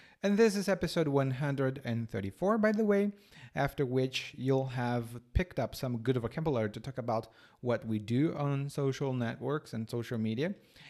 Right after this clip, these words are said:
and also learn other expressions to describe people who we deem not so, um, rational, let's say so. This episode has a full learning guide too,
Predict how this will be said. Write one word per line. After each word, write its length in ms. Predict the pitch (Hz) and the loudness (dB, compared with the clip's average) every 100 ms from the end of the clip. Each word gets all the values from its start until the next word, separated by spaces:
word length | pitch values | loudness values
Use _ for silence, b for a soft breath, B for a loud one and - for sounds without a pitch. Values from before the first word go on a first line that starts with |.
| B | B
and 220 | 202 208 202 | -2 0 2
also 640 | 175 175 190 180 170 156 | 2 2 4 4 4 2
learn 320 | 143 147 147 | 2 4 4
other 220 | 135 135 | 0 -2
expressions 600 | 135 - 208 240 - 170 156 | -2 -2 0 0 0 -4 -4
to 100 | 147 | -8
describe 400 | 135 - 131 123 | -6 0 0 -2
people 240 | 180 170 165 | -2 -2 2
who 160 | 165 | 2
we 180 | 151 151 | 2 0
deem 340 | 143 147 151 - | 0 -2 -2 -2
not 460 | 131 131 135 131 - | -2 0 0 -2 -10
so, 460 | - 139 127 127 - B B B B | -2 2 2 2 -4 B B B B
um, 320 | 117 123 120 110 - | -2 0 0 -4 -8
rational, 640 | 117 120 113 - 98 90 117 | 0 2 2 -2 -4 -6 -6
let's 240 | 120 107 - | -6 -6 -4
say 160 | 104 | -6
so. 320 | - - 135 - _ B B B B - | -4 -6 -6 -10 _ B B B B 0
This 160 | 190 | 4
episode 400 | 208 196 185 175 | 4 2 2 2
has 180 | 156 147 | 2 2
a 60 | 147 | 0
full 260 | - 196 | 2 4
learning 300 | 160 143 185 | 4 4 2
guide 340 | 196 196 190 - | 4 4 2 0
too, 320 | 202 214 | 2 2